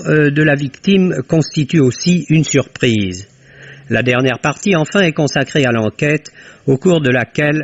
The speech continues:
le spectateur peut, en toute logique, suspecter trois ou quatre personnes. Du point de vue policier, c'est bien construit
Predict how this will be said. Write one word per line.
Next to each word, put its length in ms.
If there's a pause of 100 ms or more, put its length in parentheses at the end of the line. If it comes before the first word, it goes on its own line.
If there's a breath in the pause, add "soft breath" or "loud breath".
le 240
spectateur 760
peut, 240
en 100
toute 240
logique, 460 (320 loud breath)
suspecter 760
trois 480
ou 60
quatre 360
personnes. 640 (480 loud breath)
Du 120
point 180
de 60
vue 120
policier, 560 (200 loud breath)
c'est 160
bien 200
construit 680